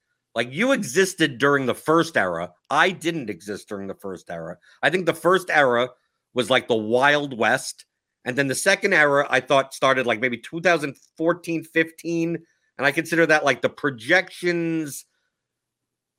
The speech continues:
kind of era, like, where you weren't just, like, like, you, you, you weren't just, like, th-,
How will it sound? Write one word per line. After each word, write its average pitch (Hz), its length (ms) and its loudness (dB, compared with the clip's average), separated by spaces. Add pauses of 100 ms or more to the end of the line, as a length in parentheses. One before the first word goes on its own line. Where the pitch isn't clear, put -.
(140)
kind 156 240 2
of 147 80 -2
era, 151 260 2
like, 139 180 2
where 147 420 2 (160)
you 139 120 -10
weren't 190 240 2
just, 156 280 0
like, 139 320 0 (800)
like, 123 320 -4 (600)
you, 165 280 2
you, 170 300 0 (300)
you 165 100 -6
weren't 185 240 2
just, 165 200 0
like, 151 220 0
th-, 151 140 -14